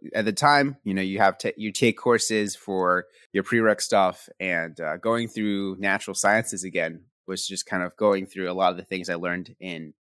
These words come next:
science and the different types of clouds and all the atmospheric stuff and thinking, "Man, this is so interesting, but I have no idea. Like, I, I can't remember any of this." And it's, it, it felt like going through high school again. So that was really interesting.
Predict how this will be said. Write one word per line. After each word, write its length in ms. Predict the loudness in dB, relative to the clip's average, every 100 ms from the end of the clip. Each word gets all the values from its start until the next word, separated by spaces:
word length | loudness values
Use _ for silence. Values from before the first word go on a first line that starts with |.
| -4
science 640 | 2 4 4 2 -2 -6 _ _ -8
and 140 | -4
the 40 | -2
different 320 | -4 -6 -8
types 260 | -4 -4 -6
of 80 |
clouds 680 | -2 6 8 8 4 -2 -8 _ _ _ _ -6
and 200 | -4 -2
all 260 | 2 2 2
the 240 | 0 -2
atmospheric 640 | -2 -4 -4 -2 0 0 -2
stuff 340 | 0 0 -2
and 120 | -10
thinking, 500 | -6 -6 -6 -12 -4
"Man, 480 | 0 2 0 -2 -8 -10
this 220 | -8 -6
is 120 | -6
so 320 | -4 2 2 2
interesting, 540 | -4 -10 -10 -6 -2
but 140 | -2 -2
I 80 | -4
have 120 | -4 -4
no 360 | -4 -2 0
idea. 580 | 0 0 -2 0 0 -2 _ _ _ _ 2
Like, 180 | 4 6
I, 240 | 6 4
I 40 | 2
can't 340 | 0 2 4
remember 480 | 4 2 2 2 2 2
any 220 | -2 -4
of 120 | -4
this." 260 | -6 -4 -2
And 160 | 0
it's, 340 | -2 -4 -10 -2
it, 200 | -2 0
it 140 | -4 2
felt 200 | 6 6
like 160 | 6
going 220 | 2 -2
through 140 | -4 -2
high 140 | -2
school 240 | -2 -8 -12
again. 140 | -6
So 100 | 4
that 140 | 8
was 160 | 8 4
really 320 | 2 2 2
interesting. 520 | 0 -6 -8 -8 -12